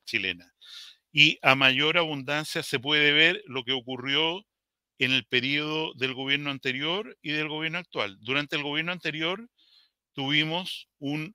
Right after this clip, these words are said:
colegio médico extraordinariamente comprometido políticamente, al punto que su presidenta llegó a ser ministra del Interior, eh, de la República,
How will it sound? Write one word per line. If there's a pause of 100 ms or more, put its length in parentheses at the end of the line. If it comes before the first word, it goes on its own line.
colegio
médico
extraordinariamente
comprometido
políticamente,
al
punto
que
su
presidenta (340)
llegó
a
ser
ministra
del
Interior, (320)
eh,
de
la
República,